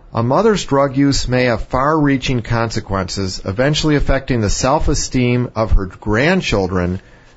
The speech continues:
new research suggests. In a study of three generations of urban minority families, researchers found that children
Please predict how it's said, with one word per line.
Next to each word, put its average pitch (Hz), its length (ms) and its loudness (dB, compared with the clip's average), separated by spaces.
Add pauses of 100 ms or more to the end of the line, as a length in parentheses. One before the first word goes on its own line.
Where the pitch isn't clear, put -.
(120)
new 120 200 2
research 104 500 0
suggests. - 800 -4 (640)
In 143 120 0
a 151 60 2
study 170 320 2
of 160 100 2
three 180 320 2
generations 143 960 0 (380)
of 113 280 -2
urban 147 360 0
minority 120 460 0
families, 101 560 0
researchers 143 640 0
found 123 380 0
that 104 100 -2
children 185 640 0